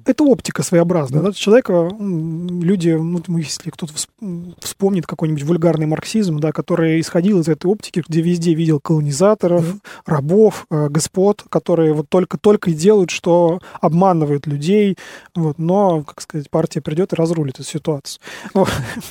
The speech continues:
Speaker 1: Э, вот, партия рулевой. Так вот, э, соответственно, это, это вот определённого рода оптика. Видеть в человеке, в другом, ну, например, пару господин-раб. Опять сужать человека. Видеть в другом человеке,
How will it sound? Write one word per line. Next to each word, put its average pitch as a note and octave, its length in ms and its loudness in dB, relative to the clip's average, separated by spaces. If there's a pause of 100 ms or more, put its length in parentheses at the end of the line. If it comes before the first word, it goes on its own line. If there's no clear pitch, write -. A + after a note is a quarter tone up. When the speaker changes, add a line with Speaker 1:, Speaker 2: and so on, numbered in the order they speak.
(480)
Speaker 1:
Э, D#3+ 120 -2
вот, D3+ 400 -8
партия D#3 300 -2
рулевой. D#3 400 2 (580)
Так - 120 0
вот, A3 280 4
э, F3 440 6
соответственно, A3+ 440 2
это, G#3 120 2 (120)
это A3 220 0
вот G3+ 120 2
определённого G#3+ 460 4
рода A3 160 4
оптика. - 500 -2 (300)
Видеть F#3 380 0
в - 60 -8
человеке, F#3 480 2
в D3+ 40 -4
другом, F#3 640 2
ну, F#3 200 0
например, E3 340 0
пару E3+ 240 2
господин-раб. D#3+ 680 0 (560)
Опять - 240 -2
сужать D3+ 340 -6
человека. - 540 -14 (480)
Видеть G3 260 2
в - 40 -6
другом G3 280 4
человеке, F3 680 2